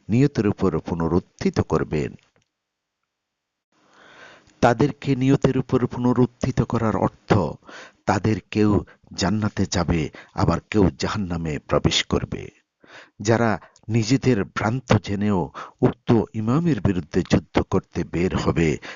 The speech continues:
তারা জাহান্নামী হবে, আর যাদেরকে বাধ্য করে আনা হবে, তাদের কোনো অপরাধ হবে না। এমনিভাবে পথিক ও পার্শ্ববর্তী স্থানের লোকেরাও উক্ত ভূমিধস থেকে রেহাই পাবে না।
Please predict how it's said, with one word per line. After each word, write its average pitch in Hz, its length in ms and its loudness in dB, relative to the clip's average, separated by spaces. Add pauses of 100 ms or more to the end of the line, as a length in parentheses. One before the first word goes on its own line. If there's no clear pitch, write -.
(160)
তারা 92 400 -2
জাহান্নামী 101 600 -2
হবে, - 340 -8 (340)
আর 98 160 2 (140)
যাদেরকে 95 680 0 (280)
বাধ্য 80 520 -2
করে 80 300 -2
আনা 64 180 -8
হবে, 62 460 -6 (280)
তাদের 69 340 -6
কোনো 65 320 -6
অপরাধ - 500 -4
হবে - 220 -4
না। - 160 -10 (720)
এমনিভাবে 147 760 0 (160)
পথিক 101 400 -2 (180)
ও 90 200 4 (160)
পার্শ্ববর্তী - 760 0
স্থানের 82 460 -6
লোকেরাও 120 580 -2 (340)
উক্ত 127 380 2
ভূমিধস 110 720 0
থেকে 95 420 -2
রেহাই 85 320 -4
পাবে 76 360 0
না। 69 180 -8